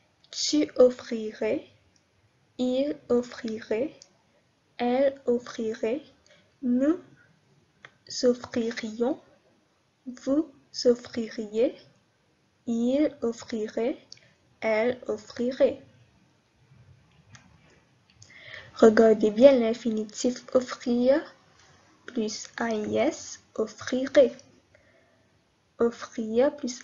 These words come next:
A I S, offrirait, tu offrirais.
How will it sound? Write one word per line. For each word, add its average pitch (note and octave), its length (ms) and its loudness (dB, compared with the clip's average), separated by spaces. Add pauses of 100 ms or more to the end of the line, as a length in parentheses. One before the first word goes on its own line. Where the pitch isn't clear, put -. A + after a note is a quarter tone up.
(100)
A A#3 160 -2
I G#3+ 260 -4
S, C4 360 -4
offrirait, A#3+ 600 0 (160)
tu - 380 -2
offrirais. B3 680 -2